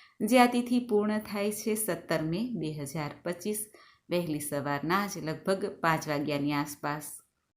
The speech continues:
સંકષ્ટ ચતુર્થીનું વ્રત ત્યારે રખાય છે જ્યારે ચંદ્રોદય હોય છે. ચંદ્ર દર્શન આપણે કરીએ છીએ તે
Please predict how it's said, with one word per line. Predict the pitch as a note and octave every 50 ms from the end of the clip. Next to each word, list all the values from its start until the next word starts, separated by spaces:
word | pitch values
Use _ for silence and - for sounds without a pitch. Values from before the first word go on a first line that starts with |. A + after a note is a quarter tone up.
| _ _ -
સંકષ્ટ | - A#3 A#3+ A#3+ B3 C#4 C#4 C#4 C#4 C4+
ચતુર્થીનું | B3 A#3+ A#3 A#3 A#3 A#3+ A#3 A3+ A#3 A3 G#3+ A3 A3 G#3+
વ્રત | G3 G3 G#3 G#3 G#3 -
ત્યારે | G#3 G#3 - G3+ F3+ F3 F3 F3 F3 E3
રખાય | F3 E3+ F3 - F3+ E3 E3+
છે | E3 - - G#3+ A#3
જ્યારે | A3 A3+ G#3 F3+ F3 F3+ G3 G3+ G#3 - - - - - _ _ _ _ _ _ -
ચંદ્રોદય | - G3+ G3 G3+ A3+ C4 C#4 C#4 A3+ B3 A3 F#3+
હોય | D#3 F3 D#3+ C#3 - -
છે. | - - - - - _ _ _ _ _ _ -
ચંદ્ર | F#3 F#3+ G3 G3 F#3+ G3
દર્શન | F3 F3 F#3 F3+ F3+ - B3 A#3+ A#3
આપણે | A3 G#3+ G#3+ F#3 F3
કરીએ | - D#3+ D#3 D#3 D3 D3+ D3+ D#3
છીએ | - - - - - - - - - - - _ -
તે | G#3+